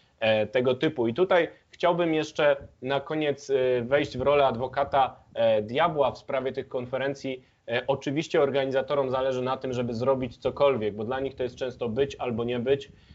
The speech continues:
Żyją z budżetami od konferencji do konferencji,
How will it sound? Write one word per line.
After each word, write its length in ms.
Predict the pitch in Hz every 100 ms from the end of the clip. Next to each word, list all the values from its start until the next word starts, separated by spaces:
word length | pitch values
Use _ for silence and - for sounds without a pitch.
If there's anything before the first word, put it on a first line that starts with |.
| -
Żyją 300 | 113 143 147
z 40 | 123
budżetami 640 | 139 131 131 131 135 135
od 120 | 127
konferencji 580 | - 127 123 131 127 131
do 120 | 123
konferencji, 720 | 123 123 123 120 123 123 135